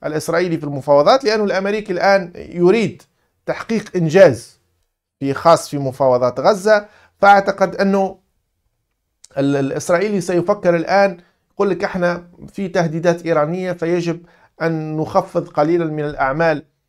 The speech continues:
في، آه، في غزة، وربما أن نصل إلى مفاوضات." وحتى أنه سمعت تصريحات أنا عن وسائل إعلام إسرائيلية يقولون أنه، آه، نتنياهو،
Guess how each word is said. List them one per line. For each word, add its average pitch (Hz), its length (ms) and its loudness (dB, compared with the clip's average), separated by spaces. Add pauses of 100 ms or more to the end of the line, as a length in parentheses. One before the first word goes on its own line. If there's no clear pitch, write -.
(300)
في، 139 360 2
آه، 123 420 2
في 131 220 -8
غزة، 151 420 2
وربما 147 460 -4
أن 143 120 -8
نصل 147 340 -6
إلى 135 320 0
مفاوضات." 127 840 0 (320)
وحتى 143 840 4
أنه 160 160 -6
سمعت 156 400 -2
تصريحات 147 560 -2
أنا 143 180 -6
عن 131 300 -6
وسائل 139 320 -4
إعلام 131 240 -2
إسرائيلية 139 760 -2 (380)
يقولون 147 480 -2
أنه، 156 540 -4
آه، 127 200 -8
نتنياهو، 147 840 -2